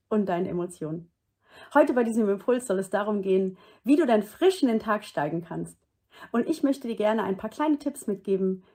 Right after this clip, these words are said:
wie das für dich am besten funktionieren kann. Also, ich persönlich mache das immer so. Wenn ich morgens aufwache,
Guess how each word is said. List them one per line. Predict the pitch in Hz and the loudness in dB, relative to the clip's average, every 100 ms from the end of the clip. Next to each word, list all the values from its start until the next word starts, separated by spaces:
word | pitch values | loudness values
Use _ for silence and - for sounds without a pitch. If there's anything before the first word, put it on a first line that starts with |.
| _ | _
wie | 214 | 0
das | 220 220 | 0 0
für | 185 | -6
dich | 180 226 - | -6 -6 -4
am | 185 | -2
besten | 185 190 190 | 0 -2 -8
funktionieren | 190 185 - 180 170 | -6 -8 -6 -6 -4
kann. | 170 185 - _ _ _ - | -8 -16 -20 _ _ _ -10
Also, | 202 185 - _ _ _ _ - - _ _ _ - | -8 -8 -12 _ _ _ _ -20 -20 _ _ _ 2
ich | 359 - | 2 6
persönlich | 339 294 262 170 - _ _ | 6 6 2 0 -8 _ _
mache | 214 240 | -2 0
das | 190 - | -2 0
immer | 180 170 | -2 -2
so. | 170 - _ _ _ _ _ | -6 -14 _ _ _ _ _
Wenn | 240 | 2
ich | 311 277 | 4 4
morgens | 240 240 - | 2 0 0
aufwache, | 247 254 147 160 208 | -2 -2 -6 -6 -10